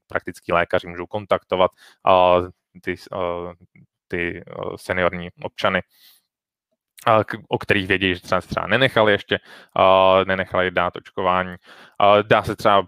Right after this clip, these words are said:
používat nějaký oč-, a mobilní očkovací centra, to taky může usnadňovat, a tu dostupnost těch vakcín a, a tak dále. A, a potom, potom jde také vlastně, a,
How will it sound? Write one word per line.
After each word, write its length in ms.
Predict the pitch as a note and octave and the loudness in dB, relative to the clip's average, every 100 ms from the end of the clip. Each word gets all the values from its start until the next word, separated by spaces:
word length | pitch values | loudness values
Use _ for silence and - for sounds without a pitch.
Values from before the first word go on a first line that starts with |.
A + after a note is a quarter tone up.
| _ | _
používat 380 | G#2+ G2+ G2+ G2 | -12 -4 -4 -2
nějaký 320 | F#2 - - | -6 -6 -14
oč-, 240 | A2 G#2+ | -14 -8
a 320 | G#2+ F#2+ F#2 E2+ | -4 -2 -4 -6
mobilní 460 | G#2+ G#2+ A2 G#2 | -10 -4 -4 -4
očkovací 460 | G2+ - G2 F#2 G2+ | -12 -6 -6 -6 -8
centra, 360 | - G2 - F#2 | -8 -4 -2 -2
to 120 | G2+ | -4
taky 200 | - F#2+ | -6 -14
může 220 | F#2 F#2 | -10 -10
usnadňovat, 600 | E2+ - F2 F#2 F2+ F2 - | -10 -10 -8 -4 -4 -4 -4
a 360 | F2+ F2 F2 | -2 0 -2
tu 120 | - | -6
dostupnost 500 | F#2 - F#2+ - F2+ | -14 -12 -14 -12 -12
těch 160 | - F2 | -8 -4
vakcín 500 | E2+ - - F2+ E2+ _ - - _ | -4 -4 -16 -14 -14 _ -20 -20 _
a, 280 | F2 E2+ E2+ E2 _ - | 2 4 2 0 _ -10
a 80 | - | -4
tak 160 | F2 | -4
dále. 340 | E2 D#2+ D#2+ D#2+ _ _ _ _ - - - _ _ _ _ - | -2 -2 -2 -4 _ _ _ _ -20 -20 -20 _ _ _ _ 2
A, 320 | G2+ G#2 G#2+ | 4 4 2
a 320 | - _ - - _ - _ - _ | -2 _ -6 -6 _ -20 _ -20 _
potom, 280 | A3+ D#3+ C#3+ - - - | -6 -6 -14 -20 -10 -8
potom 240 | D3 C3+ | -6 2
jde 100 | C3 | 2
také 460 | A#2+ B2+ A#2+ F#2 A2+ | 4 4 4 4 -2
vlastně, 440 | A2 A#2 A2 A2 | -4 -2 0 0
a, 580 | - A2 G#2+ G#2+ G#2+ | 0 0 2 2 0